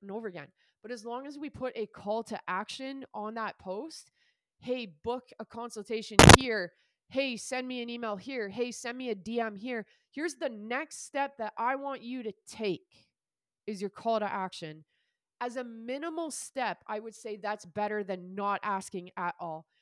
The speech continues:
But you can do better by putting a direct ask into the universe on your socials, saying, "Hey, I'm doing this thing. Who wants to work with me?" Okay? And if we can s-, tackle those three pillars, that now puts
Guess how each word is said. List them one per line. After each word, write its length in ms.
But 100
you 160
can 140
do 120
better 600
by 160
putting 360
a 60
direct 760
ask 360
into 320
the 100
universe 540
on 180
your 120
socials, 580
saying, 340
"Hey, 420
I'm 160
doing 280
this 240
thing. 400
Who 180
wants 360
to 80
work 260
with 200
me?" 200
Okay? 260
And 100
if 100
we 80
can 180
s-, 220
tackle 380
those 420
three 320
pillars, 720
that 280
now 240
puts 480